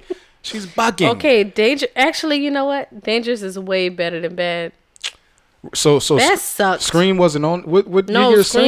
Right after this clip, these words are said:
Speaker 2: Scream come
Speaker 1: was
Speaker 2: out?
Speaker 1: on Scream.
Speaker 2: What year did that come out?
Speaker 1: Let's find it.
Speaker 2: We was little kids.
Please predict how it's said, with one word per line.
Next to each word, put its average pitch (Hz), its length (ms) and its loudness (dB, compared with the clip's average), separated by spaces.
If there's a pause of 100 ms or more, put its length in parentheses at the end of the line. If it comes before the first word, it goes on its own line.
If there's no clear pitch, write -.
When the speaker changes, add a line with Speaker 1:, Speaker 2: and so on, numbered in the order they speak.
Speaker 2:
Scream 254 40 2
come 254 100 4
Speaker 1:
was - 40 2
Speaker 2:
out? - 100 0
Speaker 1:
on 240 200 2
Scream. 233 580 -4 (320)
Speaker 2:
What 135 180 2
year 147 160 2
did 139 120 -4
that 135 120 0
come 143 180 -12
out? 147 160 -8 (320)
Speaker 1:
Let's 185 320 -18
find - 280 -20
it. - 120 -20 (1200)
Speaker 2:
We 180 100 0
was 143 220 0
little 165 200 0
kids. 175 560 -6